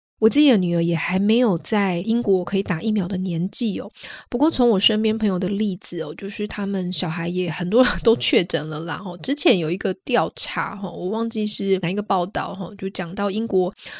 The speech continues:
呃，他们在做抗体测试的时候，发现小孩八成都有抗体了，就是自然感染了哦。但是小孩子通常真的恢复蛮快的哦。那我也没有听到关于 long covid 的情况，或者是看到媒体特别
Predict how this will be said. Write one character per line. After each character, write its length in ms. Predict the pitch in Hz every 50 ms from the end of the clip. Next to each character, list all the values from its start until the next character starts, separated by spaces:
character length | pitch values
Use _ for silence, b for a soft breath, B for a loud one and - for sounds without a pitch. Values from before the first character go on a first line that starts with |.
| B B
呃， 140 | B 180 175
他 100 | 185 214
们 140 | 220 202 202
在 100 | 208 202
做 160 | 202 - 196
抗 300 | 190 - 220 220 190 202
体 160 | - - -
测 180 | 208 - 220 208
试 140 | 208 - 202
的 140 | 185 175
时 80 | - 196
候， 80 | 190 196
发 160 | 208 202 214
现 120 | 233 233
小 160 | 220 - 160
孩 160 | 151 - 175 180
八 200 | - - 196 202
成 280 | 208 - - 170 165 175
都 140 | - 185 180
有 100 | 170 -
抗 280 | - - 196 180 180
体 200 | - - - 147
了， 80 | - -
就 100 | - 208
是 140 | 196 190 190 -
自 120 | - - 214
然 220 | 170 156 165 170
感 180 | - 165 160 165
染 320 | 170 180 170 135 98 143 143
了 80 | 156 156
哦。 180 | 185 190 190 - _ _ _ _ _ _ _ _ _ _ _ -
但 120 | 254 269
是 80 | 285 294
小 160 | 285 - 170
孩 200 | 170 175 180 196
子 80 | 202
通 280 | 196 - - 233 233 247
常 300 | 240 - - 208 156 156
真 140 | - 202 190
的 100 | 190 180
恢 160 | 208 190 190
复 160 | - - 202
蛮 240 | 185 170 151 151 170 -
快 360 | - - - - 196 160 170 180 -
的 120 | - 147 - -
哦。 180 | - 160 190 196 _ _ _ _ _ _ _ _ -
那 200 | 240 240 233 208
我 220 | 175 170 196 190
也 160 | 220 247 254
没 240 | 202 175 180 202 226
有 240 | 269 269 233 185 151
听 320 | 156 - - 220 226 233 240 -
到 200 | 226 208 190 175
关 220 | - 196 196 202
于 40 | 185
long 240 | 175 190 196 196 214
covid 320 | - - 214 202 214 196
的 100 | 185 -
情 340 | - - - - - 170 175
况， 300 | - - - 214 196 208
或 140 | 220 247 220
者 120 | 190 156
是 200 | 165 - - 202
看 200 | 202 - 208 214
到 120 | 208 208 196
媒 320 | 196 190 185 175 170 185
体 180 | - - 196 165
特 180 | - - 226
别 160 | 202 196 170